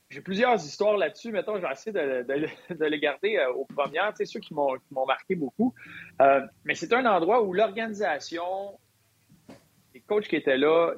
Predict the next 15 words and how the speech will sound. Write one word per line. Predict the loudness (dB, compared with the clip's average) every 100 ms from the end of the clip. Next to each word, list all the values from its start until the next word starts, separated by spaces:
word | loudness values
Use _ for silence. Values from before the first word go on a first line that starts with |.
| -4
te | -4
disaient, | -4 0 2
il |
y | 2
a |
des, | 0 -4 -6
tu | -6 0
n'avais | 0
pas | 4 4
le |
droit | 4 0
de | -4
vivre | -8 -10 -10 -16 _
à | -8
Bridgeport. | -6 -10 -12 -16